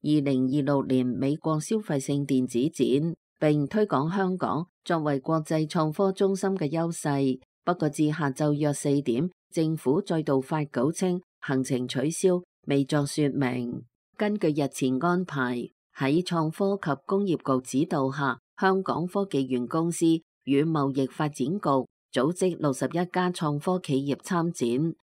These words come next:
為歷屆最大規模嘅香港代表團。孫東原計劃出席多場交流活動，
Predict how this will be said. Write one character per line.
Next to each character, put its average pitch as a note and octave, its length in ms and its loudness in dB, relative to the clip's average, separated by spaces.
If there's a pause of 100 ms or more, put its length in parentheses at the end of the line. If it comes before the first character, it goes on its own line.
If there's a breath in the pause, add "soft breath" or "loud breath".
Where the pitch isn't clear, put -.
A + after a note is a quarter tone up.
(120)
為 C3+ 240 2
歷 C#3+ 200 -2
屆 D#3+ 220 2
最 D#3 220 0
大 D3+ 140 -2
規 G#3 340 -2
模 C#3+ 180 0
嘅 D3 100 0
香 F#3+ 220 0
港 E3 220 0
代 C3+ 160 0
表 A#2+ 240 0
團。 B2 480 0 (280)
孫 G3 320 0
東 F#3+ 240 2
原 C3+ 200 0
計 D3+ 200 0
劃 C3+ 360 0
出 - 120 -2 (120)
席 C#3 140 0
多 F#3 220 0
場 C3 300 -2
交 F3 180 0
流 C3+ 220 -2
活 C3 160 0
動， C3 480 0